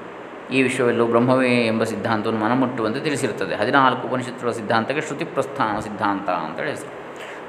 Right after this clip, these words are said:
ಸ್ನ್-, ಸ್ಮೃತಿ ಪ್ರಸ್ಥಾನ. ಸ್ಮೃತಿ ಅಂತಂದರೆ ಋಷಿಮುನಿಗಳು ಹೇಳಿರುವ ವಾಕ್ಯಗಳು. ವೇದವ್ಯಾಸ ರಚಿತ ಮಹಾಭಾರತದ ಭೀಷ್ಮ ಪರ್ವದಲ್ಲಿ ಬಂದಿರುವ ಭಗವದ್ಗೀತೆಗೆ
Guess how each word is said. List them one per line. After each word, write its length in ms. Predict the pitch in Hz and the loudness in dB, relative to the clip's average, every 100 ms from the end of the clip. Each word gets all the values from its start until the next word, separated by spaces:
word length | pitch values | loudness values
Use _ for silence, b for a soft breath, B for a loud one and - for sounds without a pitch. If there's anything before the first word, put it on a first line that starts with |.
| - | -12
ಸ್ನ್-, 280 | - 196 180 | -6 -2 0
ಸ್ಮೃತಿ 420 | - 175 180 208 - | 0 4 4 4 4
ಪ್ರಸ್ಥಾನ. 420 | 151 135 131 101 | 4 4 2 0
ಸ್ಮೃತಿ 340 | 98 165 165 180 | 0 -4 2 2
ಅಂತಂದರೆ 280 | 147 175 | 2 0
ಋಷಿಮುನಿಗಳು 520 | 139 135 156 143 131 123 | 0 0 2 4 4 4
ಹೇಳಿರುವ 280 | 113 135 156 | 2 4 4
ವಾಕ್ಯಗಳು. 400 | 104 98 98 98 | 4 0 -4 0
ವೇದವ್ಯಾಸ 460 | 117 120 113 110 | 2 4 6 4
ರಚಿತ 260 | 110 107 110 | 2 -4 -4
ಮಹಾಭಾರತದ 640 | 104 107 110 107 101 101 104 | 0 2 4 4 4 0 -4
ಭೀಷ್ಮ 260 | 123 135 | -4 -2
ಪರ್ವದಲ್ಲಿ 340 | 110 104 107 101 | -2 -2 -2 -2
ಬಂದಿರುವ 260 | 101 104 | -2 -4
ಭಗವದ್ಗೀತೆಗೆ 640 | 98 110 117 113 98 139 | -2 -2 -2 -4 -6 -4